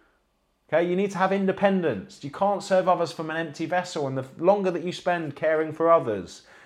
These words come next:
if you spend all your time caring for others, you're not gonna be caring for yourself. You're not gonna have that significance. You're not gonna feel like you're, you know, you might feel that your life has meaning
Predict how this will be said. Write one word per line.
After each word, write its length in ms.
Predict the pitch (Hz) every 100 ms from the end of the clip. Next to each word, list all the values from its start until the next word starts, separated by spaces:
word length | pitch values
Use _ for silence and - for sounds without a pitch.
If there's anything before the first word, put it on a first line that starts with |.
| _
if 60 |
you 60 | 151
spend 220 | 147 180
all 100 | 196
your 100 | 214
time 220 | 196 180
caring 320 | 170 175 165 143
for 120 | 165
others, 200 | 143 123
you're 100 | 147
not 120 | 175
gonna 120 | 165
be 60 | 160
caring 360 | 156 147 143
for 120 | 139 139
yourself. 340 | 131 151 135
You're 100 | 139
not 140 | 165
gonna 140 | 151 160
have 180 | 170 165
that 180 | 151
significance. 680 | - 160 185 190 - 120 95 - - -
You're 80 | 147
not 80 |
gonna 120 | 170 165
feel 400 | 180 180 170 - -
like 260 | - 160 -
you're, 280 | 156 147 147 - _
you 120 | 175
know, 80 | 170
you 180 | 151 170
might 180 | 190 190
feel 140 | 196
that 140 | 170
your 100 | 165
life 220 | 175 175 175
has 200 | 160 131
meaning 540 | 156 190 180 147 113